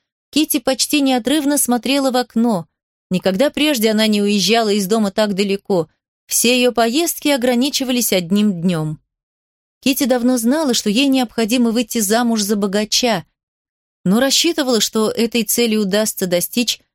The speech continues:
не покидая Биддингтона и родных. Выгодная партия с Линфилдом была частью плана, задуманного и почти исполненного ею при поддержке матери.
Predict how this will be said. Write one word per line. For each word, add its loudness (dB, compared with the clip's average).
не 2
покидая 0
Биддингтона -2
и -4
родных. -4
Выгодная 2
партия -2
с -6
Линфилдом 0
была 0
частью -2
плана, -2
задуманного 0
и -8
почти -2
исполненного 0
ею 0
при -4
поддержке -4
матери. -2